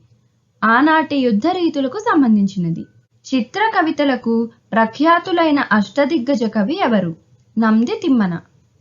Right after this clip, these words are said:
ఇందుమతి విలాసము రచించినది ఎవరు? ధూర్జటి మనమడు అయిన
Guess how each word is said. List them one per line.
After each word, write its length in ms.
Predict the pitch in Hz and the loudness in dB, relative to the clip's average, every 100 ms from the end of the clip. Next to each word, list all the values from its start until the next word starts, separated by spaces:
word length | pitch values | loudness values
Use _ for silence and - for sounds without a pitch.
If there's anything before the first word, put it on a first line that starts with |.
| _ - | _ 0
ఇందుమతి 720 | 247 285 381 415 381 370 349 | 4 4 4 0 -2 -2 -4
విలాసము 520 | 302 269 240 240 262 339 | 0 2 0 -2 -2 -2
రచించినది 760 | 277 - 302 302 269 233 269 | -2 -2 -2 0 -2 -4 -2
ఎవరు? 400 | 320 202 180 165 _ _ _ _ _ - | -2 -2 -4 -6 _ _ _ _ _ -8
ధూర్జటి 640 | 196 247 277 302 381 415 392 | -2 0 0 0 -2 -4 -2
మనమడు 420 | 294 240 269 285 | -2 0 0 0
అయిన 300 | 254 208 214 | 0 0 0